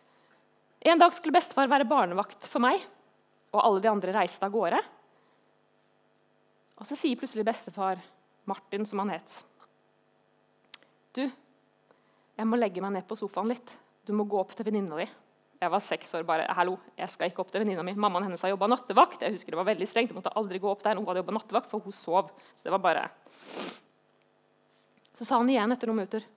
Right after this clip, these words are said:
«Du må gå. Gå opp til naboen, til venninna di.»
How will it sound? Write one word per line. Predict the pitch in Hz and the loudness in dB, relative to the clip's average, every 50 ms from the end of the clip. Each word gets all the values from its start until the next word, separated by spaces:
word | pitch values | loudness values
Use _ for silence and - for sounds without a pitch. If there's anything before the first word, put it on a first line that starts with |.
| _ _ _ _ _ 233 | _ _ _ _ _ -4
«Du | 220 | 0
må | 226 240 233 196 | 0 0 0 0
gå. | 208 233 240 233 - - _ _ _ _ _ _ _ _ _ _ _ _ _ _ _ _ _ _ _ | 0 0 0 -2 -6 -20 _ _ _ _ _ _ _ _ _ _ _ _ _ _ _ _ _ _ _
Gå | - 262 262 | 0 4 4
opp | 226 220 - - | 4 2 0 -6
til | - 240 233 | -4 0 2
naboen, | 202 170 - 175 185 196 185 - _ _ _ | 2 0 0 -2 -8 -8 -8 -10 _ _ _
til | - 208 208 | -8 -2 -2
venninna | 226 214 175 160 165 | -2 -2 -2 -6 -8
di.» | 180 185 | -8 -10